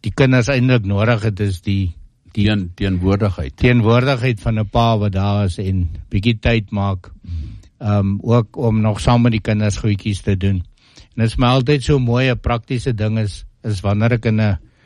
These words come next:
Speaker 1: in 'n koffiewinkel sit en ek sien 'n pa wat sy kind vir 'n milkshake vat. Gewoonlik is dit ma wat die,
Speaker 2: Mm.
Speaker 1: die ding doen. So om
Speaker 2: Ja.
Speaker 1: te sien, daar's tog pa's wat nog tydjie maak vir dit. Die werklikheid is dat mans vandag baie swaar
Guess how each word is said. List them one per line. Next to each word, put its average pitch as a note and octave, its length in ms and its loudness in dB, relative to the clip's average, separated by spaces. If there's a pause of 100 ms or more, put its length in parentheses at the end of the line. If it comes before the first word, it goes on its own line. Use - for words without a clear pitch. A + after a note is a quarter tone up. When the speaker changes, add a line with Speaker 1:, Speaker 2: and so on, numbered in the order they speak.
(380)
Speaker 1:
in G2+ 160 0
'n G2+ 100 2
koffiewinkel A2+ 800 0
sit A#2 320 -2
en G2+ 120 0
ek F#2+ 120 -4
sien A#2 220 0
'n A2 140 2
pa A2+ 300 4
wat G#2 200 -2
sy G2+ 240 -2
kind G#2+ 260 0 (120)
vir G2 240 -4
'n F#2 100 0
milkshake G2 540 0
vat. F2 340 -4
Gewoonlik G2 360 0
is A2+ 100 0
dit G2+ 140 0
ma G2+ 320 2
wat G2+ 160 0
die, G2+ 220 0 (220)
Speaker 2:
Mm. D2+ 400 -2
Speaker 1:
die A2 160 2
ding G2+ 300 2
doen. G2+ 240 2
So G#2+ 240 2
om G2+ 80 0
Speaker 2:
Ja. G2+ 60 -4
Speaker 1:
te A2 100 -2
sien, A#2+ 240 -2
daar's G#2+ 260 0
tog B2 260 -2
pa's G#2+ 340 2
wat G2+ 180 -2
nog F#2+ 280 -4
tydjie G#2+ 320 0
maak F#2 340 0
vir G2 100 -4
dit. E2+ 220 0 (840)
Die A#2+ 120 2
werklikheid B2+ 680 2
is B2+ 160 -2
dat A#2 240 -2
mans A#2 340 0
vandag G#2+ 400 -2
baie A2+ 300 2
swaar A#2 420 2